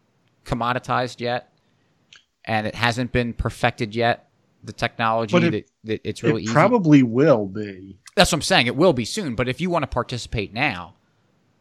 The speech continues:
Speaker 1: and be one of the people, early adopters, or people who are helping push this along because it has this effect on the state, well,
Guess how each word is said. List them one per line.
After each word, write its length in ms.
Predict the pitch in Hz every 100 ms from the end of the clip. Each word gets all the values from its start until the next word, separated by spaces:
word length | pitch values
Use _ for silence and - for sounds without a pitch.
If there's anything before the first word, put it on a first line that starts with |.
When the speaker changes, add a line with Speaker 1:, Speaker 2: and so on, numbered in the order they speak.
| _ _
Speaker 1:
and 100 | 127
be 100 | 127
one 160 | 127 127
of 60 |
the 60 | 110
people, 560 | - 135 123 113 104 -
early 340 | 127 123 110
adopters, 520 | 95 110 123 - 110 101
or 80 |
people 320 | 95 131 120 107
who 120 | 107
are 100 | 98
helping 280 | 110 107 92
push 260 | - 113
this 180 | - 95
along 580 | 85 104 135 98 80 92 _ _ _ -
because 220 | 113 98
it 60 |
has 380 | 98 110 101 -
this 240 | 117 117 -
effect 320 | 101 104 -
on 100 | 92
the 60 | 87
state, 440 | - 147 110 - _ _ _ _ _ _ _ _
well, 520 | 113 120 117 113 -